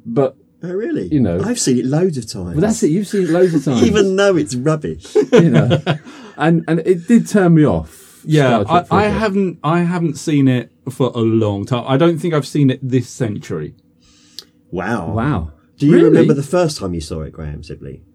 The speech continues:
Speaker 3: Yes, I do.
Speaker 2: Yes.
Speaker 3: I remember the first time I saw it very clearly, um, uh, because it was at the end of a very, very long day, wasn't it?
Speaker 2: It was.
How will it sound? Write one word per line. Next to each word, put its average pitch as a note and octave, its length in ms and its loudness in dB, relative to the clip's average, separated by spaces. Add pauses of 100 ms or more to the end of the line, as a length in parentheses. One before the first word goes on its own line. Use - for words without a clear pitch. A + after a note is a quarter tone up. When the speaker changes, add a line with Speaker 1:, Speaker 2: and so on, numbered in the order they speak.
(120)
Speaker 3:
Yes, D3+ 320 2
I A2 80 0
do. C#3 320 2
Speaker 2:
Yes. E2 260 -6
Speaker 3:
I B2+ 80 0
remember C3 540 4
the - 100 -14
first C3 200 0
time A2+ 180 -4
I G#2 80 -4
saw A2+ 160 -2
it G#2 80 -2
very A#2+ 400 2
clearly, A#2+ 600 -2 (360)
um, A2 560 -4 (160)
uh, A2+ 220 -2
because A#2+ 320 0
it B2 80 -4
was A#2 120 -6
at C3 60 -2
the B2 120 0
end B2 180 0
of A2 80 -4
a A#2 40 -2
very, C3 420 4
very A#2 440 -2
long A2 460 -4
day, G2 340 -4
wasn't F#2 300 -10
it? G2+ 60 -4
Speaker 2:
It C#3 60 0
was. D3+ 380 -4